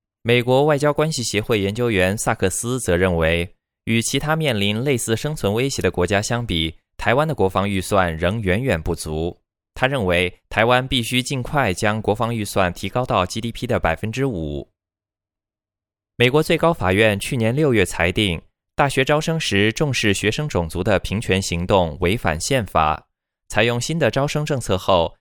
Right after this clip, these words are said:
，M I T今年入学新生的亚裔比例显著增加，达到将近一半。周三，M I T公布了二零二八届本科生入学数据，显示百分之四十七的本科生都是亚裔美国人，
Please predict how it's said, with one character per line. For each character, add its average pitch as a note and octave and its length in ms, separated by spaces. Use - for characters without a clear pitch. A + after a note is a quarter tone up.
，M C3+ 180
I C#3 160
T C#3+ 260
今 E3 220
年 A2 200
入 C3+ 160
学 G2+ 160
新 C3 220
生 C3+ 160
的 C3 60
亚 D3 180
裔 G#2+ 160
比 E2 180
例 F#2 240
显 D#2+ 280
著 B2 160
增 F#2+ 200
加， F#2+ 380
达 F#2 160
到 G2 180
将 A#2 220
近 G2 180
一 E2 80
半。 A2 320
周 A#2 160
三 A#2 340
，M C3 140
I D3 140
T D3+ 180
公 D#3 240
布 D#3 140
了 G2 160
二 A#2+ 180
零 B2+ 160
二 B2+ 80
八 C#3 200
届 C#3+ 180
本 E2 180
科 G#2+ 160
生 A2+ 240
入 B2 160
学 F#2 200
数 B2 240
据， F2 340
显 A2 240
示 A2+ 260
百 G2+ 140
分 C3 120
之 D3 120
四 C#3+ 180
十 B2+ 80
七 - 180
的 D#3+ 80
本 E2 160
科 G2+ 200
生 G#2+ 320
都 A#2 180
是 G#2 220
亚 C3+ 200
裔 G#2+ 120
美 D#2 180
国 E2 160
人， E2+ 300